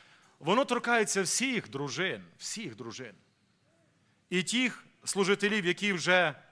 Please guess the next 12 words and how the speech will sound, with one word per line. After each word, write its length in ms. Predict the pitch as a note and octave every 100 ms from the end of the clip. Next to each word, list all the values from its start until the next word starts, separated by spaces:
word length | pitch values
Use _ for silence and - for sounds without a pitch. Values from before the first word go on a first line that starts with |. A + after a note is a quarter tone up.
| _ -
мають 320 | D3 F3 D#3
стаж 320 | - G3 G3
служіння 460 | - F3+ D3 F3 D#3+
і 40 |
мають 280 | D#3 D#3 D3+
дружин, 480 | D3 C#3+ C#3+ C#3 C3 _ _ _ _ _ _ _ _ -
і 80 |
тих, 240 | E3 B3 G3+
які 240 | G3 G3+
ще 260 | - - D3
будуть 440 | B2+ G#3+ G3+ G3
колись. 500 | - F#3 E3 D#3 -